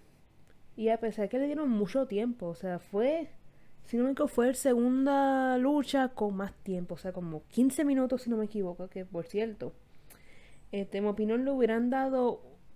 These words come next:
como que, o sea, no tengo re-, la lucha yo la disfruté y todo, pero yo hubiera preferido que le dieran como que diez minutos pa que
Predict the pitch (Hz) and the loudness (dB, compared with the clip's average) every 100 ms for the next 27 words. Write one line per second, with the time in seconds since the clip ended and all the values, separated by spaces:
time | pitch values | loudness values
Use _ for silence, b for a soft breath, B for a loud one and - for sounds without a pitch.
0 | - - - - 208 190 - 190 170 165 | -20 -20 -12 -4 -2 -2 -2 -2 0 -2
1 | - b b b b b - - 196 185 | -6 b b b b b -14 -10 -10 -8
2 | 165 - 220 220 269 339 381 349 - 247 | -10 -10 -4 0 2 4 4 2 2 4
3 | 220 220 330 330 320 294 269 254 254 240 | 6 4 2 4 4 4 0 -2 -2 -2
4 | 202 180 160 - - 196 214 240 190 185 | -2 -2 -4 -8 -2 0 0 0 -2 -4
5 | 190 185 202 226 247 254 277 254 214 185 | -4 -2 0 -2 -4 -2 -2 0 0 0
6 | 196 226 214 185 180 160 175 196 240 269 | 0 -2 -4 -4 -4 -2 -2 0 0 2
7 | 269 247 190 185 185 190 180 | 0 0 -2 -4 -4 -2 -4